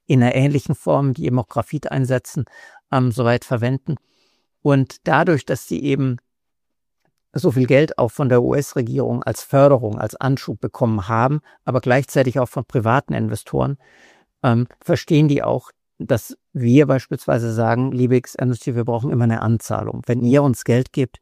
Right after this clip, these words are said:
die Kapazität auszubauen, ähm, dann machen wir das und wir versprechen dann, dass wir diese, diese, äh, Kapazitäten auch für eure Zwecke entsprechend nutzen und zur Verfügung stellen.“ Und das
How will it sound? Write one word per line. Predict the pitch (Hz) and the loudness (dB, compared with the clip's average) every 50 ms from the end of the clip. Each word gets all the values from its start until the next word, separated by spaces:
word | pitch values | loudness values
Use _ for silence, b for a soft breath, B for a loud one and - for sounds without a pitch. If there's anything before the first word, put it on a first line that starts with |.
| _ _ - | _ _ -12
die | - | -8
Kapazität | - 120 - 131 120 - - 123 101 113 107 - - | -6 -4 -2 -4 -4 -2 -4 -4 -4 -4 -6 -4 -2
auszubauen, | - 139 127 - - - 110 104 104 98 113 139 147 - _ _ B B B B B B B B _ - | -2 -2 -2 -4 -6 -6 -4 -2 0 0 0 -2 -4 -6 _ _ B B B B B B B B _ -2
ähm, | 131 120 117 113 107 | 0 2 2 2 2
dann | 117 110 117 | 2 2 2
machen | 123 - - 160 143 | 2 2 2 0 2
wir | 143 143 135 | 4 4 4
das | 143 143 139 - - B B B B B B | 4 0 -4 -6 -10 B B B B B B
und | - 117 | -2 0
wir | 120 110 | 0 0
versprechen | - - 127 - - - 127 110 - - 135 | 0 -2 -6 -4 -2 -2 -2 -2 0 0 0
dann, | 117 120 - | 2 2 0
dass | - - - | -2 -2 -2
wir | 127 113 | -2 -2
diese, | - 123 107 98 117 113 113 120 - - - | 0 0 0 2 2 2 2 0 -2 -4 -2
diese, | - 127 107 - 123 110 107 - - | 0 0 0 2 2 2 2 2 0
äh, | - 120 110 | 0 -2 -2
Kapazitäten | - - 113 - 113 - - 127 - - 117 107 - - 117 | -2 -4 -4 -2 -2 -4 -4 -6 -4 -2 -4 -4 -2 -2 -2
auch | 113 107 104 - - b b b b b | -2 -2 -4 -6 -10 b b b b b
für | - - - | -2 -2 2
eure | - 120 117 107 - - | 2 4 2 2 0 -2
Zwecke | - - - 107 - - 110 107 - - | -6 -4 -4 -4 -2 -2 -2 -2 -2 -2
entsprechend | - 117 113 - - 117 110 - - 110 101 | -2 -2 -2 -2 -2 -4 -2 0 0 0 0
nutzen | 107 104 - - 120 | 0 0 -2 -2 -2
und | 107 - | -2 -2
zur | - 104 92 | -2 -4 -4
Verfügung | - 107 - - 127 110 143 120 107 - 196 - 107 | -4 -6 -6 -4 -6 -4 -4 -6 -8 -10 -10 -10 -8
stellen.“ | 107 123 120 117 127 B B B B B B B B - | -6 -6 -6 -6 -6 B B B B B B B B 0
Und | - 120 110 - | 2 2 2 4
das | - 107 - - 143 | 2 0 0 -2 -8